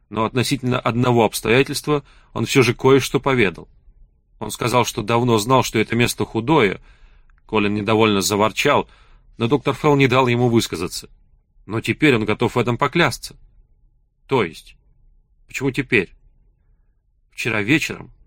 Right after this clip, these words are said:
когда они уже расположились на ночлег в Инверере, Сван попросил отвезти его назад, сюда.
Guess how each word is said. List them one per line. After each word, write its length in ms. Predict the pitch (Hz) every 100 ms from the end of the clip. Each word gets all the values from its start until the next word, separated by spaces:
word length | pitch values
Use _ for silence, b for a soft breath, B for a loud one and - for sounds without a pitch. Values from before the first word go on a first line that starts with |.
| _ _
когда 260 | 104 101 113
они 140 | 113
уже 200 | 110 113
расположились 640 | 104 - 113 107 117 107
на 100 | -
ночлег 400 | 107 107 120 107
в 160 | 101 120
Инверере, 420 | 165 107 95 - - _ _ _ _ _
Сван 260 | - 156 160
попросил 420 | 151 156 - 165
отвезти 380 | 135 156 - 165
его 220 | 156 147
назад, 380 | 151 139 110 -
сюда. 400 | - 123 95